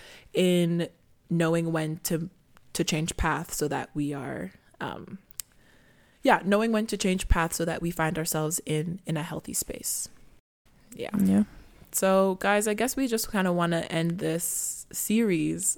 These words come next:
Speaker 1: with those thoughts today. Um, yeah, is this, is this diamond building or is this bone breaking? And asking ourselves, "What am I willing to sacrifice here? What is the price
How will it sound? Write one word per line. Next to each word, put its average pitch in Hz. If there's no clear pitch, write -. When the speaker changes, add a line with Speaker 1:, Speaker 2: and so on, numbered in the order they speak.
Speaker 1:
with 170
those 233
thoughts -
today. 143
Um, 160
yeah, 262
is 185
this, -
is 190
this 202
diamond 185
building 190
or 170
is 170
this 165
bone 160
breaking? 160
And 156
asking 175
ourselves, 170
"What 233
am 294
I 285
willing 254
to 226
sacrifice 190
here? 170
What 185
is 233
the 214
price 190